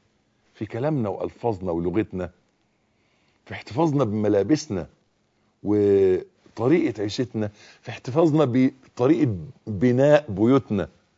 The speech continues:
و، ف-، فراشنا وكل شيء. الاحتفاظ بهويتنا الإسلامية وأصولنا العربية،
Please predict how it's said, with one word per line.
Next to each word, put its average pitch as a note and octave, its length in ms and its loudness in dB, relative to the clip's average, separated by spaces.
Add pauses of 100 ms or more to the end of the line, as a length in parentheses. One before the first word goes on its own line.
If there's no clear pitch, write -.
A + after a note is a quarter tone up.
(380)
و، G2+ 160 2 (2500)
ف-، F2+ 580 -16
فراشنا A2 640 4 (300)
وكل D3+ 300 2
شيء. E3+ 240 2 (380)
الاحتفاظ E3+ 520 -2
بهويتنا B2+ 840 0
الإسلامية A2+ 680 -4 (420)
وأصولنا D#3+ 560 0
العربية، A#2+ 640 0